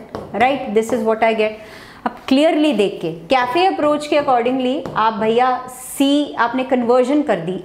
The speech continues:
ask, you are asking, Homogeneous है नहीं, इन सब की degree वन वन है, ये constant है, ये degree वन वन है, ये कांस्टेंट है, क्या ये आपका वो है, <laughs> वो मतलब variable separable है? बिल्कुल भी नहीं।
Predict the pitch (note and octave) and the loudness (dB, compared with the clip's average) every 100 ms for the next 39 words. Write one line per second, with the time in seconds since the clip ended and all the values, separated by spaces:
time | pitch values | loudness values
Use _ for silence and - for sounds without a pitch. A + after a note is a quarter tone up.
0 | - A3 G#3+ - - A#3+ C4+ A#3+ G#3 - | 0 0 -2 -8 -6 0 2 2 -2 -6
1 | G3 E3 - - - - B3 C4 C4+ D4 | -6 -6 -14 -20 -20 0 2 4 4 2
2 | D4 D4 D4+ B3 G#3 G#3 G#3+ C4+ D#4 D4 | 2 2 2 2 0 0 0 0 0 0
3 | C4+ C#4 B3+ B3+ B3+ C4 B3+ B3+ G3+ F#3 | 2 2 2 2 2 2 0 0 0 -2
4 | F#3+ F3 G3 G#3 A3+ B3+ B3 A#3 A#3+ A#3+ | -4 -2 0 2 2 2 2 2 2 0
5 | A#3+ A3+ F3 D#3+ E3+ E3+ - - - - | 0 -2 -4 -4 -6 -6 -10 -14 -20 -20
6 | - C#4 C4+ D4 D#4 C4 C#4 C#4+ - A3+ | 0 2 4 2 2 2 2 2 2 0
7 | A3+ - C4 C4 C4 - - - - A3+ | 0 0 2 4 2 -4 -14 -14 0 2
8 | C4 C#4 C#4 - - - - B3+ C4 C4 | 4 2 -2 -8 -18 -20 -2 2 2 2
9 | B3 C4 B3+ A3 - - - - - A#3+ | 0 0 -2 -2 -14 -20 -20 -12 0 2
10 | B3 C4+ C#4 B3 B3 B3 C4 A#3+ G#3 F#3+ | 2 2 0 0 0 2 0 0 -4 -2
11 | G3 F3+ F3+ F3 F3 | -4 -2 0 -2 -4